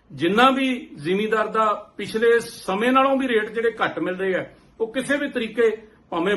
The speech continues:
ਬੋਨਸ ਦੇਣ, ਭਾਵੇਂ ਕੋਈ ਹੋਰ ਤਰੀਕਾ ਅਪਣਾਉਣ, ਉਸ ਦੀ ਭਰਪਾਈ ਪੂਰੀ ਕਰਨ ਦੇ ਲਈ ਸਰਕਾਰ ਆਪਣੇ ਉਪਰਾਲੇ ਕਰੇ ਔਰ ਦੋਨੋਂ ਸਰਕਾਰਾਂ ਰਲ ਕੇ ਕਿਸਾਨ ਦਾ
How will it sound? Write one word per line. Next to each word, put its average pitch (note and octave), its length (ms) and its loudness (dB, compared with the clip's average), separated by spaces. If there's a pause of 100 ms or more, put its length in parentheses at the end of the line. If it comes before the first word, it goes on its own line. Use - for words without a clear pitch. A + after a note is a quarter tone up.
ਬੋਨਸ G#3 360 2
ਦੇਣ, A3 300 0
ਭਾਵੇਂ F#3+ 280 -2
ਕੋਈ G3 200 -2
ਹੋਰ G3 300 0
ਤਰੀਕਾ G3 320 -2
ਅਪਣਾਉਣ, F#3 360 -6 (340)
ਉਸ B3+ 320 6
ਦੀ A3 160 -2 (100)
ਭਰਪਾਈ G3 480 0 (120)
ਪੂਰੀ G3+ 260 -6
ਕਰਨ F3+ 280 0
ਦੇ E3+ 140 -2
ਲਈ G#3 240 -2 (360)
ਸਰਕਾਰ F#3 440 4
ਆਪਣੇ G3 340 2
ਉਪਰਾਲੇ E3+ 420 0
ਕਰੇ G#3+ 220 0
ਔਰ B3 140 6
ਦੋਨੋਂ G3+ 280 -2
ਸਰਕਾਰਾਂ E3+ 440 -2
ਰਲ D3+ 140 0
ਕੇ G3+ 280 0 (480)
ਕਿਸਾਨ E3 380 0
ਦਾ F3+ 100 0